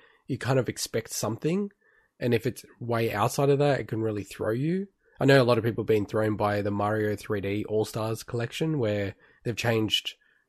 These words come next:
they've inversed the, uh, the, the controls for Sunshine, and then also inversed the camera for sixty-four. So it's like, you know, it throws people, especially if you play them a lot. Um, but th-, outside of that, like,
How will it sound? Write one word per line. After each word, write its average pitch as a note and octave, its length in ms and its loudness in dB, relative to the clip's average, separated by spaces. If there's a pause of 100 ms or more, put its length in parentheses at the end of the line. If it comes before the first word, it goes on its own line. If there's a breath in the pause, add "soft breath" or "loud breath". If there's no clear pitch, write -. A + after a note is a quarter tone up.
they've B2+ 160 4
inversed A#2+ 640 2
the, G#2+ 260 -2
uh, F#2+ 520 -4 (100)
the, G2+ 420 -4 (200)
the G#2+ 80 -6
controls B2+ 640 -2
for - 160 -8
Sunshine, A2 480 0
and A2 140 2
then A#2+ 100 2
also A#2+ 340 2
inversed A2 420 -2
the G#2+ 60 -10
camera C#3+ 480 0
for G#2+ 220 -4
sixty-four. A#2 720 -4 (680 soft breath)
So C3+ 140 4
it's A#2+ 140 4
like, C3 260 6
you C#3 120 2
know, F#2+ 260 0 (600)
it D3 220 0
throws E3+ 300 8
people, - 300 -2
especially C3+ 400 0
if G#2+ 60 -4
you G#2 60 -8
play G#2 220 -4
them G#2 140 -2
a G2+ 40 0
lot. F#2 300 -4 (400 soft breath)
Um, A2 260 2
but - 280 -2
th-, - 180 -14
outside E3 280 4
of G#2 60 2
that, G#2+ 200 2
like, G2+ 160 -2